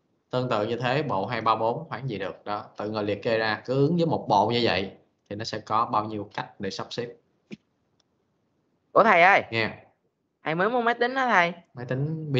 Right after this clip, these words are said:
Speaker 1: C hả?
Speaker 2: Dạ.
Speaker 1: Ừ.
Speaker 2: Ghê vậy thầy, thầy mua để làm gì mà thầy mua gì mà dữ vậy thầy?
Speaker 1: Làm công chuyện. Ờ, chạy truyền thông, chạy làm, ờ, các kiểu. Mà cái đó chỉ là mới cái ở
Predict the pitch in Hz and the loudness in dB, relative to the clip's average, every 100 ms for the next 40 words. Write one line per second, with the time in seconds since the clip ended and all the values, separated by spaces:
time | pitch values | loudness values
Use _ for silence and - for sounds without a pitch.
0 | 127 139 143 98 - - _ _ _ _ | 2 2 2 0 -4 -18 _ _ _ _
1 | _ 143 143 160 101 104 - _ _ _ | _ 0 0 0 -6 -6 -10 _ _ _
2 | _ _ _ _ _ _ _ _ 190 196 | _ _ _ _ _ _ _ _ 0 2
3 | 175 180 185 170 170 170 175 196 185 208 | 2 0 -2 -4 -4 -4 -4 0 0 0
4 | 180 160 165 156 156 160 160 180 185 185 | -4 -6 -6 -6 -8 -12 -10 -8 -8 -10
5 | 180 175 165 151 143 147 185 698 - 151 | -12 -12 -10 -12 -4 -2 -2 -4 -4 -4
6 | 117 110 113 113 92 - - _ _ _ | -6 -8 -6 -4 -4 -6 -14 _ _ _
7 | _ _ _ _ 151 143 135 135 135 135 | _ _ _ _ 4 8 8 8 8 6
8 | 135 120 113 120 117 120 139 135 - _ | 4 4 2 2 -2 -2 -2 -4 -14 _
9 | _ _ - 92 104 117 110 104 104 104 | _ _ -14 -10 -6 -6 -4 -6 -6 -6
10 | 120 135 98 107 - _ _ 127 117 117 | -4 -2 -2 -4 -6 _ _ -18 -10 -4
11 | 110 147 147 151 143 131 - 135 147 160 | 0 4 4 4 4 2 4 4 4 2
12 | 143 | 2